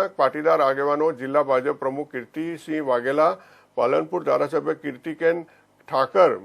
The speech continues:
માજી કેન્દ્રીય મંત્રી હરિભાઈ ચૌધરી તેમજ ભાજપના આગેવાનો સાથે પાટીદાર સમાજના આગેવાનો ગાંધીનગર ખાતે મુખ્યમંત્રી ભૂપેન્દ્ર પટેલને રૂબરૂ મળી પાટીદાર આંદોલન સમયે પાટીદારો પર કરાયેલા કેસો પાછા ખેંચવા રજૂઆત કરવામાં આવતા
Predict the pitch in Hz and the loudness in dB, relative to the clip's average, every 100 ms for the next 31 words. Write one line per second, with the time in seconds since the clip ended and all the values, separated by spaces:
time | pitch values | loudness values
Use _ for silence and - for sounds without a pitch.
0 | 110 127 156 185 156 147 147 175 170 147 | -2 0 -2 -2 0 0 -2 -2 0 -2
1 | 139 151 175 143 135 147 160 160 139 147 | -2 -4 -2 -2 -2 0 -2 0 -4 -4
2 | 165 151 156 135 123 117 156 180 185 170 | -4 -2 -2 0 0 2 0 2 0 2
3 | 156 151 151 156 143 127 160 175 - - | 2 0 0 -2 0 0 0 -4 -6 -20
4 | _ - - 175 196 214 180 165 165 160 | _ -4 -2 0 0 0 0 2 2 2
5 | 156 151 151 143 151 135 120 147 165 151 | 2 2 0 0 0 0 0 0 -2 -2
6 | 151 127 120 131 139 160 - _ _ 123 | -2 -2 -2 -2 -4 -6 -12 _ _ -10
7 | 123 208 208 202 196 175 185 180 180 165 | -4 -2 0 -2 -2 -2 -2 -2 0 0
8 | 165 165 165 151 143 160 151 147 160 143 | 0 0 0 -2 -4 -2 0 -2 -2 -2
9 | 127 147 156 151 127 135 139 147 143 127 | -2 0 0 0 -2 -2 -2 -4 -4 -2
10 | 135 143 156 131 123 131 131 131 135 131 | -2 -2 -2 -2 -4 -2 -2 -2 -4 -6
11 | 120 120 120 127 131 113 139 135 101 101 | -2 0 0 0 -4 -6 -8 -8 -6 -6
12 | 147 151 117 98 113 123 104 110 117 113 | -6 -6 -8 -6 -2 -2 -4 -2 -2 -2
13 | 117 107 104 123 165 - _ _ - 120 | -4 -4 -2 -2 -4 -8 _ _ -4 -2
14 | 127 160 | 2 2